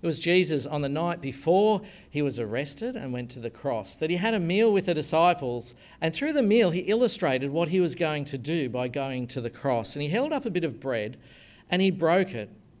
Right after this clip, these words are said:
And he says, "This is my body, which is given for you." And he held that up in front of him. "My body's gonna be broken for you."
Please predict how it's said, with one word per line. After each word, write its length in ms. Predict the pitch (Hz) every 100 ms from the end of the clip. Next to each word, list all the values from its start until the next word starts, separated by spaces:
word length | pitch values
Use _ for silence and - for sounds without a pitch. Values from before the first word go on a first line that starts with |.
| _ _ _ _ _ _
And 140 | - 180
he 80 | 175
says, 320 | 190 175 180
"This 240 | 208 220
is 160 | 247 202
my 200 | 202 185
body, 600 | 131 170 175 107 117 127 - _ _ _ -
which 180 | 147
is 160 | 165 120
given 440 | 107 147 151 147
for 160 | 131 135
you." 540 | 120 131 156 110 98 98 _ _ _ _ _ _ _ _ _ _ _ _ _
And 80 | -
he 80 | 120
held 200 | 156 165
that 120 | 139
up 160 | 127 127
in 80 | 120
front 240 | - 139
of 100 | 143
him. 220 | 104 95 -
"My 140 | - 147
body's 400 | 147 170 170 104
gonna 180 | 131 117
be 120 | 107
broken 760 | 98 120 147 170 117 98 98 107 _ _ _
for 240 | - 131
you." 460 | 127 120 117 101 95